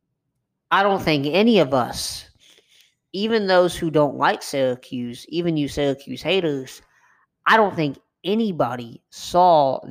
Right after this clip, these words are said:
this big of a drop coming from them. And I said they should not have been in this frickin' tournament. You put Army in this thing. And for whatever reason,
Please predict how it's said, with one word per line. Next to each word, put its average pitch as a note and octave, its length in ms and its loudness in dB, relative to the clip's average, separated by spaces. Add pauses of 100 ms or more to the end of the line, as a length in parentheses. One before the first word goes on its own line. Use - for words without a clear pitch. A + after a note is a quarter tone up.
this D#3+ 260 -2
big D3 260 -2
of C3+ 80 -8
a B2 80 -6
drop C#3 720 -6
coming F3+ 460 -8
from A#2 240 -20
them. - 100 -20 (720)
And C#3 140 -4
I A3+ 180 2
said G#3+ 520 -2 (560)
they G3 180 2
should F3 280 -4
not F3 280 2
have E3+ 140 -8
been F3+ 280 -2
in F3 320 -6
this E3+ 260 -4
frickin' E3 480 -8
tournament. D#3+ 380 -8 (460)
You G#3 180 -6
put G3 320 4
Army F#3+ 400 2
in D3 120 -2
this C3 200 -6
thing. A#2+ 220 -18 (3000)
And E3+ 280 -2 (180)
for E3+ 160 2
whatever G#3 800 2
reason, D#3+ 580 -2